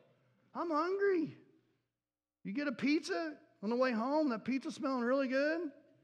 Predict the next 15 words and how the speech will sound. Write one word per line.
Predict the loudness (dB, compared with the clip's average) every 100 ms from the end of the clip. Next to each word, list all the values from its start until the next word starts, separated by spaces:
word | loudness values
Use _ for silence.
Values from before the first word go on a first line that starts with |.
| _ _ _ _ _ _ _ _ _ _ _ _ _ _ _ _ -4
Come | 0 2
on, | 4 4
who | 6 6
hasn't? | 6 6 4 2 0 -4 -16 -18 -20 -20 -20 -20 -20 -20 -20 -20 -20 -20 -20 -20 -20 -12
You | 2
open | 4 6
that | 8 8
lid, | 8 6 6
you | 6
reach | 4 8
over, | 12 12 12 6
you | 4 2 0
pull | 0 6
that, | 6 6
you, | 2